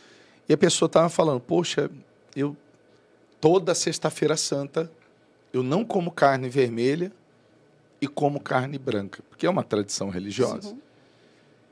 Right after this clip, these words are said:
Speaker 1: E eu não entendia por quê, porque eu expliquei no, no, no culto que eu fiz. E eu não entendia por quê.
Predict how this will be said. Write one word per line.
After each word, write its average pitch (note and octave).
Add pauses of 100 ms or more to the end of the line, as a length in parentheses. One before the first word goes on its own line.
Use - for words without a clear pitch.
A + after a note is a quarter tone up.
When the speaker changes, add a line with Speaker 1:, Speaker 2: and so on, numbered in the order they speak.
(120)
Speaker 1:
E A3
eu G#3+
não F3
entendia A3
por B3+
quê, A#3 (500)
porque -
eu C3+
expliquei F3+
no, G#2 (100)
no, G#2 (100)
no G#2
culto -
que -
eu G#2
fiz. - (480)
E C4+
eu F#4+
não D#3+
entendia F#3+
por C#4
quê. A#3